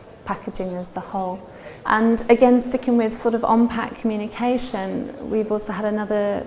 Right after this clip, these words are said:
project that's recently finished looking at ethical and environmental messages. Uh, there we trialled conjoint analysis, which is a very particular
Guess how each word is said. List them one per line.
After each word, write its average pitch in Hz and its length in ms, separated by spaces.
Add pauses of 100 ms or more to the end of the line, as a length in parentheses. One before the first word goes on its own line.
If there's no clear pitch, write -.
project - 300
that's - 260
recently 208 440
finished 196 540 (280)
looking 220 320
at 196 180
ethical 220 580
and 202 140
environmental 208 840
messages. 185 840 (640)
Uh, 196 360 (100)
there 214 200
we 214 120
trialled 208 840
conjoint 214 580
analysis, 202 480
which - 160
is 214 100
a 208 40
very 202 180
particular 196 680